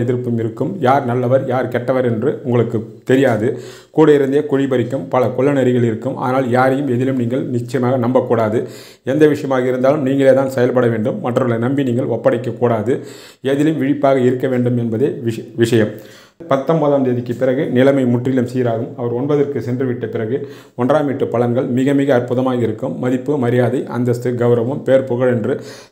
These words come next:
சகல விதமான சௌபாகியங்களுடன் ஒன்றாம் வீட்டு பலன் மிக மிக அற்புதமாக இருக்கும் என்பதை நிச்சயமாக நீங்கள் எதிர்பார்க்கலாம். உங்களுடைய ராசிக்கு ரெண்டு கூடையவர் சந்திரன், அவர் நாள் கிரகம். ராசிநாதன்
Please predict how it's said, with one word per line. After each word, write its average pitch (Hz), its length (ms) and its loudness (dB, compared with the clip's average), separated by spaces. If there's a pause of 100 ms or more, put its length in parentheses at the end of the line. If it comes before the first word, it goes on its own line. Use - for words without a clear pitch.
சகல 135 260 4
விதமான 123 320 -2
சௌபாகியங்களுடன் 123 680 2
ஒன்றாம் 131 260 2
வீட்டு 117 220 -4
பலன் 123 260 -4
மிக 131 220 0
மிக 131 160 2
அற்புதமாக 127 580 0
இருக்கும் 123 320 0
என்பதை 113 240 -2 (180)
நிச்சயமாக 131 460 -2
நீங்கள் 123 300 -4
எதிர்பார்க்கலாம். 110 600 -6 (680)
உங்களுடைய 131 220 -2
ராசிக்கு 139 380 -2
ரெண்டு 139 240 -2
கூடையவர் 123 280 0 (320)
சந்திரன், 131 420 2
அவர் 120 200 0
நாள் 127 180 0
கிரகம். 107 300 -4 (100)
ராசிநாதன் 135 500 0